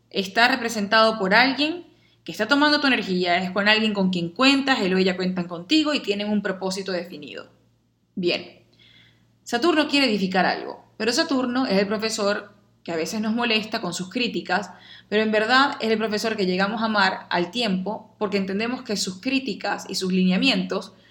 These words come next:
nos ayudaron a hacer las cosas bien en vez de tomar atajos.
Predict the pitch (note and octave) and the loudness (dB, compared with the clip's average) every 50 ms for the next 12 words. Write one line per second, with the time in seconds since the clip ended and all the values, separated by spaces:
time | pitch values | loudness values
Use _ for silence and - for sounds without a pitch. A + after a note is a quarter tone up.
0 | - - - _ - G#3 G#3+ A3 G#3 G#3+ A#3+ C4+ B3+ A3 G#3 G#3+ A3 G#3 G#3 G#3+ | -20 -20 -18 _ -2 2 4 4 4 4 4 4 4 2 2 2 0 0 0 -2
1 | G#3 - A3+ G#3+ A3+ G3+ - - F#3 F3+ F#3+ F#3+ F3+ - - - F3+ F3+ F#3+ G3+ | -2 -2 -2 -2 -2 -4 -6 -6 -4 -2 0 0 0 -2 -4 -6 -2 0 0 0
2 | G#3 F#3+ G3 G3+ G3+ F#3 F3 E3+ E3 C#3 B2 - - - - - - - | 0 0 0 0 2 2 2 0 0 -2 -4 -4 -8 -16 -18 -20 -20 -20